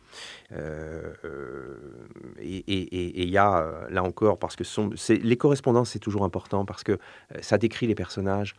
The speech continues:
euh, mieux que les livres d'histoire. Les histoires, les historiens, bon, ben, relatent, euh, les faits, c'est la vérité de l'instant, du moment, mais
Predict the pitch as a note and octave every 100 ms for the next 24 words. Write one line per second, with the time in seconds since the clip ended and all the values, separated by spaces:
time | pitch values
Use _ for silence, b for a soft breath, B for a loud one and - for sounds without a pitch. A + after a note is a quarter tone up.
0 | B B - G2+ G#2 A#2 B2 - G#2 G#2+
1 | G2+ A#2 - C#3 A2+ F#2+ F#2 F#2 - F2+
2 | G2 G2+ G2 F#2+ F#2 F#2 G#2 F2+ E2+ F2
3 | E2+ G2 G2+ A#2 - G#2+ G2+ G#2 G2+ G2+
4 | G2+ G2+ C3+ C3 A2+ - G2 F#2+ F#2+ F#2+
5 | F#2+ G2+ - G#2+ G2+ F2+ F#2+ G2 F#2+ B2+
6 | C3+ G#2+ G2+ A#2+ C#3 A#2